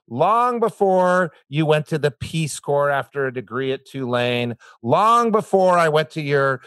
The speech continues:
graduation at N Y U Stern School of Business, long before Salesforce, Splunk, Dynatrace, you were in high school.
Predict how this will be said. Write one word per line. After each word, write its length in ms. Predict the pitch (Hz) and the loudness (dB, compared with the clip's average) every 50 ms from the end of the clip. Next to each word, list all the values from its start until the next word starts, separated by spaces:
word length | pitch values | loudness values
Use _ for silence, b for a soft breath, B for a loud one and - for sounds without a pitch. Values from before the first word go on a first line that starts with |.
| b b b | b b b
graduation 960 | - 139 143 147 160 156 - 151 139 135 139 143 135 - - 147 135 131 135 131 _ _ _ _ - | -2 0 0 0 0 0 -2 -2 0 2 0 0 0 -2 -4 -4 -4 -4 -4 -8 _ _ _ _ -6
at 140 | 127 127 - - | -6 -4 -4 -2
N 180 | 147 143 147 | -4 -2 0
Y 160 | 143 143 139 | 0 0 0
U 280 | 139 131 123 135 135 131 | 0 -2 -4 -4 -4 -6
Stern 400 | - - - 139 135 139 139 131 | -6 -6 -4 -2 -2 -2 -2 -4
School 320 | - - - 143 139 131 | -6 -8 -6 -2 -2 -2
of 80 | 131 110 | 0 0
Business, 640 | 107 123 123 120 104 117 123 120 120 117 - - - _ _ _ _ _ | 0 2 0 0 0 0 -2 0 -2 -2 -6 -12 -20 _ _ _ _ _
long 280 | - 165 202 220 226 214 | 0 0 2 2 2 0
before 300 | 202 180 - 180 170 160 | 0 -2 0 0 0 0
Salesforce, 760 | - - 160 151 151 151 139 - - 143 147 143 135 - - | 0 0 0 2 2 0 -2 -2 0 0 0 0 0 -4 -8
Splunk, 360 | _ 131 135 135 135 139 127 - _ - | _ -2 -2 0 0 -2 -4 -8 _ -4
Dynatrace, 880 | 127 120 127 131 131 127 120 - - 139 131 127 123 127 123 - - - _ _ _ _ _ _ _ _ - | -2 -2 0 0 -2 -2 -4 -4 -4 -2 0 0 0 -2 -4 -8 -12 -20 _ _ _ _ _ _ _ _ -6
you 140 | - 254 | -2 0
were 100 | 330 302 | 2 2
in 100 | 240 208 | 2 2
high 200 | 165 147 160 170 | 2 0 0 0
school. 320 | 151 - - - 90 - | -2 -2 -6 -10 -16 -18